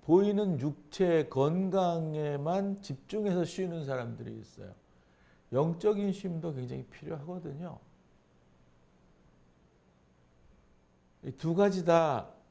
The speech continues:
우리가 관심을 기울이고 쉬어야 우리가 온전한 건강한 그리스도인으로서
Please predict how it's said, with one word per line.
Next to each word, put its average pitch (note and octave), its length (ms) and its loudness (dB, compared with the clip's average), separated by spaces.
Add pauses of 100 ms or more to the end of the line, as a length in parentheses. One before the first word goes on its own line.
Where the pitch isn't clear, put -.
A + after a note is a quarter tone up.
(680)
우리가 C3+ 580 0 (1300)
관심을 D3+ 600 -4
기울이고 E3 1040 2 (2250)
쉬어야 E3 840 4 (760)
우리가 D3 580 0 (140)
온전한 D#3 720 0 (480)
건강한 D3+ 720 0
그리스도인으로서 B2+ 1200 -4